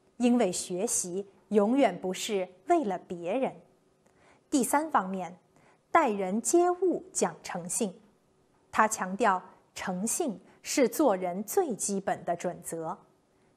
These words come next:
借用《论语》中的“人而无信，不知其可也”，说明人没有诚信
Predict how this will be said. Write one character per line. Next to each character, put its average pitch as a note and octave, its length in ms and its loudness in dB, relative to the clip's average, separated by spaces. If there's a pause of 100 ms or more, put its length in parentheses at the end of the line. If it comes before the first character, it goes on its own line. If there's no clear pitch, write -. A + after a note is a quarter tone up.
借 C#4+ 240 4
用 B3 260 0 (200)
《论 G#3+ 260 2 (100)
语》 C4+ 200 2
中 G3+ 240 -2
的 F3 200 0 (260)
“人 G#3+ 260 2
而 G#3 200 0
无 F#3 200 -4
信， B3 340 -2 (280)
不 D#4+ 120 4
知 F4 200 0
其 B3 400 -2
可 G3 260 -2
也”， A#3 260 -6 (560)
说 C#4 260 4
明 A3+ 300 -2 (200)
人 G#3 420 2 (220)
没 G#3 240 2
有 C#4 180 -2
诚 E3+ 340 -10
信 B3 300 -6